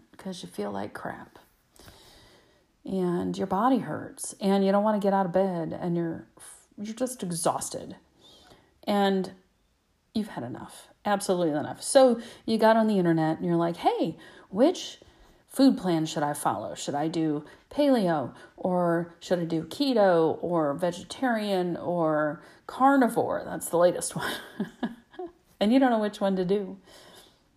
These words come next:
And you don't know which of the foods you're eating might be making you sick, and you don't know what else to do besides that. So you wander down the aisleways of the grocery store or the health food store aimlessly.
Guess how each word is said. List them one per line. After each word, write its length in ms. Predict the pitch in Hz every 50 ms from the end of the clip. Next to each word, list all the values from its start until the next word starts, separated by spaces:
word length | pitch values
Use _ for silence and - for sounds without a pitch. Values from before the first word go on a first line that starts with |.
| _ _ _ _ _ _ _ _ _ _ _ _ _ _ _ _ _ - - - - - - - _ -
And 160 | - 208 214 220
you 60 | 220
don't 180 | 240 240 226
know 100 | 226 214
which 220 | 202 208 208 208 -
of 40 | 202
the 80 | 196
foods 300 | 196 - 226 214 196 -
you're 100 | 202 196
eating 240 | 208 208 202 190 185
might 160 | 180 175 170
be 100 | 180 185
making 340 | 180 190 180 175 - 175 165
you 80 | 165 160
sick, 280 | - - 220 220 214 -
and 120 | 185 185
you 80 | 196 220
don't 200 | 233 214 - -
know 120 | 190 196
what 180 | 190 190 196 196
else 220 | 190 190 180 -
to 100 | - 196 180
do 100 | 190 185
besides 400 | 185 175 - 220 233 233 196 -
that. 180 | 160 113 -
So 120 | - - 190
you 80 | 202
wander 340 | 196 196 214 220 247 247 254
down 220 | 240 233 220 214 208
the 140 | 202 190
aisleways 800 | - 156 160 160 156 156 156 160 160 151 147 151 147 151 - - - - - - - - - - - -
of 100 | 208 185
the 80 | 185
grocery 420 | 175 190 190 185 185 - 202 196 185
store 600 | - - - 160 156 147 143 143 143 - - - - _ _ - - - - _ _
or 140 | - 196 190
the 200 | 190 190 190 185
health 440 | 185 - - - 214 226 220 220
food 260 | - - 185 170 165 -
store 640 | - - 165 160 160 160 151 151 147 160 - - _ _ _ _ _ _ _ _ _ _
aimlessly. 760 | 185 180 180 180 175 170 156 147 - - - - 92 90 -